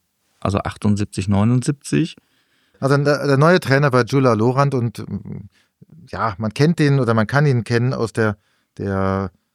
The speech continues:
Speaker 2: Mannschaft der Ungarn, die zwischen fünfzig und vierundfünfzig quasi unbesiegbar waren und dann erst im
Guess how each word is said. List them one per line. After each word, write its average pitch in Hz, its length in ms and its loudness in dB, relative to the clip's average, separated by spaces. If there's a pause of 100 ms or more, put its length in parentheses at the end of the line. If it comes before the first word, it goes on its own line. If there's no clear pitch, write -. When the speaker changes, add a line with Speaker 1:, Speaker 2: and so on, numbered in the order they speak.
(180)
Speaker 2:
Mannschaft 110 480 -2
der 120 140 0
Ungarn, 139 400 2
die 117 100 -2
zwischen 123 320 -6
fünfzig - 640 -4
und 117 160 -6
vierundfünfzig 113 760 -4
quasi 107 180 -2
unbesiegbar 117 560 0
waren 92 240 2 (180)
und 110 140 -4
dann 107 120 2
erst 120 280 0
im 117 180 -4